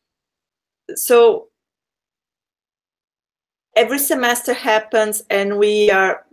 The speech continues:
piling up those projects and talk to them and say, "Maybe next semester, maybe next semester." So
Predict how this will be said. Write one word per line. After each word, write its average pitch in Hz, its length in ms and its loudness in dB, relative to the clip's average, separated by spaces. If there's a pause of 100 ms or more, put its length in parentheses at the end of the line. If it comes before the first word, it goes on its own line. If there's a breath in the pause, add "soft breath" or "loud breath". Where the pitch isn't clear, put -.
(120)
piling 240 440 0
up 208 260 -8
those 190 280 -4
projects 180 840 -2
and 180 380 -6
talk 247 280 -8
to - 140 -8
them 190 280 -4
and 185 100 -10
say, 180 360 -4 (380 loud breath)
"Maybe 202 340 0
next 165 340 -4
semester, 247 600 0
maybe 190 360 -4
next 175 260 -6
semester." 220 500 -2
So 220 360 0